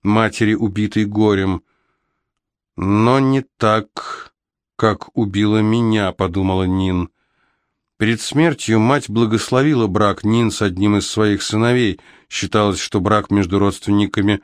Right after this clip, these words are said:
удваивает силу божественной крови. Она могла умереть спокойно. Нин покачала головой.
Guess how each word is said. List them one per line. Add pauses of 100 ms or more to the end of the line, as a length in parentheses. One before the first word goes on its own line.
(240)
удваивает
силу
божественной
крови. (580)
Она
могла
умереть
спокойно. (760)
Нин
покачала
головой.